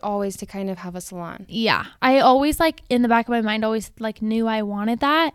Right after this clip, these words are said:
Speaker 1: Mm-hmm.
Speaker 2: I just didn't know, like, when, where,
Speaker 1: Yeah.
Speaker 2: with who.
Speaker 1: Mm-hmm.
Speaker 2: And so, like, when we were building a business without even knowing it in Rexburg.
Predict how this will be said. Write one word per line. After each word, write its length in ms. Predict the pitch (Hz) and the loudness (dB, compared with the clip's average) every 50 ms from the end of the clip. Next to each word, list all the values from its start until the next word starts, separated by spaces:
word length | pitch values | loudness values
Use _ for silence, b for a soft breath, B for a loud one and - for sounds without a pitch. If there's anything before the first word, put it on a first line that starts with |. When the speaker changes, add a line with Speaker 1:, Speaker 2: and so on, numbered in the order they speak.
| B B B | B B B
Speaker 1:
Mm-hmm. 240 | 208 190 185 190 196 | -10 -8 -6 0 2
Speaker 2:
I 80 | 233 233 | 4 4
just 140 | 233 220 - | 4 2 0
didn't 140 | 226 220 226 | -2 -2 -2
know, 120 | 226 214 | -2 -2
like, 220 | 208 208 202 208 - _ - | 0 -2 -2 -4 -8 _ -10
when, 640 | 233 208 233 240 240 240 233 233 233 233 233 233 220 | -4 -2 0 2 2 4 4 4 4 4 2 2 2
where, 280 | 220 226 226 226 233 | 2 2 2 2 2
Speaker 1:
Yeah. 40 | 233 | 0
Speaker 2:
with 360 | 226 226 226 196 196 190 185 | 0 -2 -4 -6 -8 -10 -6
who. 540 | - 254 247 247 247 240 240 240 240 233 233 214 | -2 0 2 2 4 4 4 4 4 4 2 0
Speaker 1:
Mm-hmm. 380 | 202 190 190 196 196 190 196 196 | -2 -6 -6 -6 -6 -8 -6 -4
Speaker 2:
And 180 | 233 240 240 - | -4 -2 -2 0
so, 100 | 240 233 | 2 2
like, 300 | 233 226 220 - - _ _ _ | 2 2 0 -4 -10 _ _ _
when 640 | - - 240 240 240 233 233 226 226 220 220 220 214 220 _ _ _ | -8 -4 0 0 0 0 0 0 -2 -2 -4 -4 -6 -10 _ _ _
we 140 | - 247 240 | -4 0 0
were 80 | 240 226 | 2 2
building 320 | 208 233 233 226 240 240 | 2 2 0 2 0 0
a 60 | 233 | 2
business 340 | 220 220 220 220 226 214 - | 0 0 0 0 -2 -4 -4
without 240 | - 220 214 214 202 | -4 -2 -2 -2 0
even 180 | 214 214 226 | 0 2 2
knowing 240 | 220 214 202 196 196 | 2 2 2 0 0
it 140 | 190 - - | -2 -2 -2
in 20 | 226 | -4
Rexburg. 520 | 220 214 220 - - - - - - 233 | -4 -4 -6 -8 -8 -4 -2 -2 -2 -2